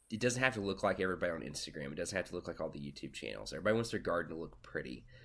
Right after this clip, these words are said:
And, you know, sorry, not trying to pick on, you know, all the middle-aged white girls, but that's, <laughs> that's who dominates the space, which, again, I have no problem. Several, several of those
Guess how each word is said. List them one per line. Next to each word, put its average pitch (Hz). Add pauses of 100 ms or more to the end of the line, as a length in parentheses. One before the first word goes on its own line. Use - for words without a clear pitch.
(240)
And, 90
you 95
know, 87
sorry, 101
not 95
trying 101
to 98
pick 101
on, 95
you 95
know, 90
all 90
the 87
middle-aged 87
white 80
girls, 80
but 87 (420)
that's, -
<laughs> -
that's 98
who 120
dominates 104
the 85
space, - (240)
which, 104
again, 107
I 90
have 110
no 107
problem. 90
Several, 104
several 107
of 92
those -